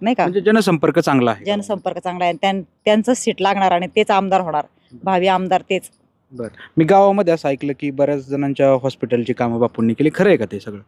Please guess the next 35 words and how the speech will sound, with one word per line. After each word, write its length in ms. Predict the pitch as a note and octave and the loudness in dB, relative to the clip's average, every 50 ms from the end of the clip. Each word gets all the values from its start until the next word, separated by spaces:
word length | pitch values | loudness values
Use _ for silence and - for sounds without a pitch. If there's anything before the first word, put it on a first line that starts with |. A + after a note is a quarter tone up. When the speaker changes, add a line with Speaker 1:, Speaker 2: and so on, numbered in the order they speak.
| _ - | _ -6
Speaker 1:
हां, 160 | A3 G#3+ G#3 | -4 -4 -4
हां, 200 | G3+ F#3 E3 D#3+ | -4 -6 -8 -8
हां. 220 | E3 D3+ - - E3 | -10 -12 -12 -14 -8
स-, 300 | - - F#3+ F#3 F3+ F#3 | -2 2 2 2 2 2
म्हणजे 260 | G3 G3+ G#3 G#3+ G#3+ | 2 2 2 2 2
प्रत्येकाचं 680 | F3 - - A#3 A#3 - C4 B3+ B3 A#3+ - A#3+ A3+ A3+ | 0 0 0 0 0 0 -2 0 0 0 2 4 2 4
काही 320 | A3 - C4+ C4+ B3 B3+ | 2 2 2 2 2 2
का-, 240 | A3+ - A3+ G#3+ G3 - - | 2 0 0 0 0 0 0
काम 140 | G#3 G3 G3+ | 0 0 0
असू 180 | G#3+ A3+ - | -2 -2 -4
द्या, 140 | F#3+ E3+ F#3 | -4 -4 -6
Speaker 2:
हम्म. 480 | - - _ - B2 A2 G2+ _ _ D#3+ | -6 -8 _ -18 -20 -20 -20 _ _ 0
Speaker 1:
अ, 220 | F3 F3+ F#3 F3 F3 F#3+ | 2 2 2 2 2 0
हॉस्पिटलचं 480 | A3+ G#3+ - - - - G#3 F#3+ - | -2 -2 -2 -4 -2 0 0 2 2
असू 200 | G3 G3+ - - | 2 2 0 -2
द्या 200 | F3 E3+ E3+ E3 | -2 0 0 0
किंवा 200 | E3+ - F3+ F3+ F3 - | 0 0 -2 -2 0 -2
कशाचं 300 | G#3 - G#3 F3+ D#3 F#3 | -2 -2 -4 -4 -4 -6
पण 180 | - - F#3 | -6 -6 -6
असलं, 220 | F#3+ G3 - F3+ E3+ - | -6 -4 -4 -6 -4 -4
तर 100 | F#3 F3 | -4 -2
ते 200 | F3 F#3 F#3+ F#3 | -2 -2 -2 -2
ताबडतोब 480 | F#3 - G3+ G3 F3+ G3 G3 - G#3 - _ | -2 0 2 2 2 2 -2 -2 -6 -10 _
ते 40 | F#3 | -6
काम 200 | - F#3 E3 D#3+ | -4 -4 -4 -4
करतात. 300 | - D3+ D3 - - C#3+ - - | -8 -10 -10 -10 -12 -14 -14 -12
Speaker 2:
अ, 40 | C#3 | -6
शिरूर 360 | C3+ - - - G#3+ - G3 A3+ | -4 -2 2 4 4 6 6 4
हवेलीकरांना 600 | F3 F3 D#3+ E3+ E3+ E3 - E3 D#3+ D#3+ E3 E3 | 4 2 2 2 2 2 2 0 0 0 -2 -4
शेवटचं 400 | - - D#3 D3+ D#3 - - F3 | 0 2 2 2 2 0 -2 -4
काय 220 | - - F3 F3+ | -2 0 0 2
आवाहन 340 | F3 E3+ F3 E3+ D#3+ C#3+ C3+ | 2 4 4 4 4 4 2
करू 200 | B2+ - D3 C3 | 2 2 2 0
इच्छिता 260 | C3 B2 - C3+ - | 0 0 -2 -2 0
तुम्ही? 220 | G#2+ A2 A2+ G#2+ | 0 0 0 -2